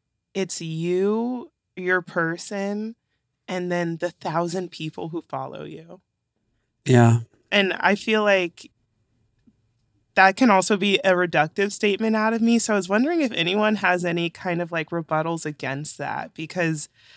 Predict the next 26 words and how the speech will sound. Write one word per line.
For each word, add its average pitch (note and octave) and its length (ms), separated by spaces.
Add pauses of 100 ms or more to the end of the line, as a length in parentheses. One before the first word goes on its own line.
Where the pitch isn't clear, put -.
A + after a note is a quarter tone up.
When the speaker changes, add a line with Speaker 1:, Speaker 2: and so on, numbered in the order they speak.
(300)
Speaker 1:
it's A3 140
a B3+ 80
thought F#3+ 300
that A3+ 100
I G#3+ 100
always F3 380
have, D#3+ 440
but D#3+ 280
in F3+ 160
my F3+ 160
head, D#3+ 280
I'm E3+ 140
kinda E3 300
like, D#3+ 160
there E3+ 100
has E3 340
to F#3 120
be, E3+ 180
like, D3+ 160
another D3+ 320
side C3+ 380
to E3 100
this D#3+ 300
where D3 140
I'm D3 120
like, C#3 360